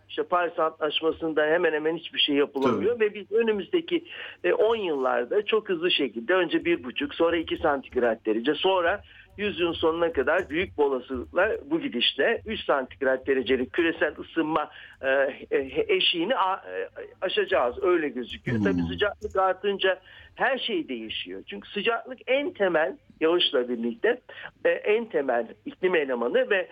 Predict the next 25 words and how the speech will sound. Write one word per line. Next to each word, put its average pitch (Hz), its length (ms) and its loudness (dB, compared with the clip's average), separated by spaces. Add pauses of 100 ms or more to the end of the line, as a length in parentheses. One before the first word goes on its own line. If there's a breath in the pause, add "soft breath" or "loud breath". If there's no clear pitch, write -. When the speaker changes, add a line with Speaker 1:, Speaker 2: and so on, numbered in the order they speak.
(260 loud breath)
Speaker 1:
sıcaklık 175 440 -2
yağışı 185 340 2
da 180 60 2
etkiliyor. 113 600 -6
Çünkü 160 220 -4
yağış 185 320 2
rejimini 117 480 -12
değiştiriyor. - 640 -12 (400 soft breath)
E, 147 260 2 (100)
böyle 208 200 2
bir 240 60 -8
Speaker 2:
Evet. 233 80 -10
Speaker 1:
durumla 180 380 0
karşı. 147 480 0
Bu 247 260 2
rekorlar 226 640 0
da 233 140 0
beklenen, 185 560 0 (160)
yani 170 240 2
artık 170 320 -2
dünya 175 300 2
sürekli 185 440 -2
Speaker 2:
Hı. 156 40 -8
Speaker 1:
bir 165 160 -6
ısınma, 165 500 0